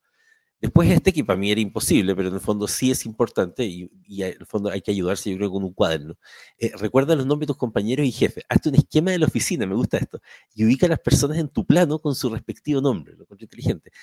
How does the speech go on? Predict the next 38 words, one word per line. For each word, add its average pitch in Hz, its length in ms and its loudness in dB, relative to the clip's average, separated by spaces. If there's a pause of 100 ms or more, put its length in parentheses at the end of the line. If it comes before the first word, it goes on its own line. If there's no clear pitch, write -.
(180)
También 117 240 0
puedes 156 160 2
ayudarte 135 380 0
haciendo 139 280 -2
anotaciones 143 520 -2
al 117 160 -2
lado 139 140 0
de - 100 0
cada 139 180 -2
persona 147 380 -2
con 135 140 -4
la 110 80 -6
que 101 100 -4
puedas 135 180 -4
llegar 120 180 0
a 131 60 -2
tener 120 160 -4
un 127 100 -2
contacto - 440 -6
regular, 135 320 0 (340)
como 104 160 2
puede 110 200 4
ser - 140 2
la 104 80 -4
gente 104 260 -2
de 104 60 2
recepción. 92 580 -6 (340)
Saluda 113 340 0
a 110 40 -4
todos 139 260 2
por 165 140 4
su 120 160 0
nombre 131 340 -4
y 107 100 -14
recuérdalo 139 480 -4
también 127 220 -4
en 143 60 -6
conversaciones. 135 600 -4